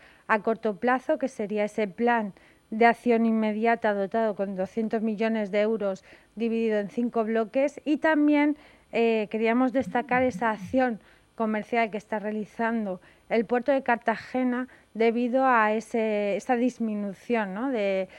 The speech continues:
de tráfico de mercancías que está saliendo por el puerto de Valencia y realmente se están generando aquí en la región de Murcia. Es, mm, primordial y necesitamos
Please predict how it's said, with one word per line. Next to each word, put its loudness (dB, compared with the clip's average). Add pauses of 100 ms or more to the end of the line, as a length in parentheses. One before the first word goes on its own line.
(180)
de 0
tráfico -2
de 2
mercancías 0
que -4
está -2 (320)
saliendo -2
por -2
el -4
puerto -4
de 0
Valencia 0
y -2
realmente -2 (260)
se -6
están 0
generando -2
aquí -2
en -2
la 2
región -4
de -2
Murcia. -6 (380)
Es, -2 (420)
mm, 2
primordial 4
y -4
necesitamos 0